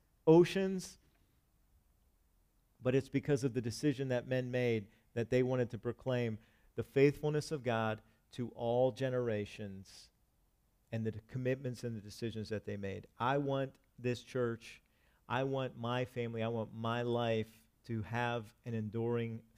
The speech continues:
faith and display these five things. And I pray that you want that as well.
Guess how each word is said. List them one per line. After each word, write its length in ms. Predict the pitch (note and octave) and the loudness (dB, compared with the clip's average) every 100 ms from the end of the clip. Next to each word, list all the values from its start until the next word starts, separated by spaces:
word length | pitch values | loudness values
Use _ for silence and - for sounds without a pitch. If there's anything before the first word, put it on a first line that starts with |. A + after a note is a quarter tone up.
| - - | -8 0
faith 460 | A2+ G#2 G2 - _ _ _ _ _ - | 2 2 -2 -12 _ _ _ _ _ -8
and 120 | A2+ | -6
display 680 | G#2+ - - A#2+ A#2 A2+ G#2+ - - _ - G2+ | -4 -8 -2 2 4 4 2 -6 -20 _ -20 -6
these 240 | A2+ A2+ | -2 -2
five 300 | - A2+ G#2+ - | -4 -4 -4 -4
things. 580 | G#2+ G2+ F#2 F#2 - _ _ _ _ _ _ - | -6 -6 -8 -14 -20 _ _ _ _ _ _ -8
And 140 | A2 | -4
I 80 | G#2+ | -4
pray 260 | - A2+ G#2 | -2 0 0
that 180 | G2+ G#2 | -2 -4
you 120 | G#2 | -4
want 240 | G2+ G2+ | -4 -6
that 160 | G2 F#2+ | -6 -6
as 200 | F#2 F#2+ | -8 -10
well. 280 | G2 F2 | -10 -12